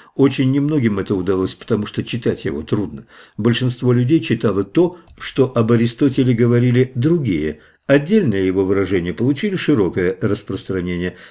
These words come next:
такие, например, как неподвижный двигатель. И он высказал некоторые идеи, которые позволяют думать, что он был, по крайней мере,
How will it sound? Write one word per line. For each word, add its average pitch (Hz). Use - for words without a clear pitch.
такие, 127
например, 127
как -
неподвижный 110
двигатель. 92
И 135
он 151
высказал 156
некоторые 147
идеи, 139
которые 98
позволяют 98
думать, 151
что -
он 135
был, 123
по 117
крайней 110
мере, 101